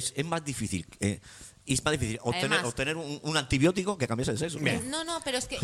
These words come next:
Speaker 2: es más fácil doblar.
Speaker 1: <laughs>
Speaker 2: Uh, bueno, hay un di-, un dicho mallorquín.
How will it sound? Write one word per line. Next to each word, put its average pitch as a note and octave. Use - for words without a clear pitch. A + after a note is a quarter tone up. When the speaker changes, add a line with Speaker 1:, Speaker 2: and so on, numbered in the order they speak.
Speaker 2:
es C3
más E4+
fácil G3+
doblar. G#3+
Speaker 1:
<laughs> -
Speaker 2:
Uh, G#3
bueno, F#3+
hay G3+
un G#3
di-, G3+
un G3
dicho F#3+
mallorquín. F3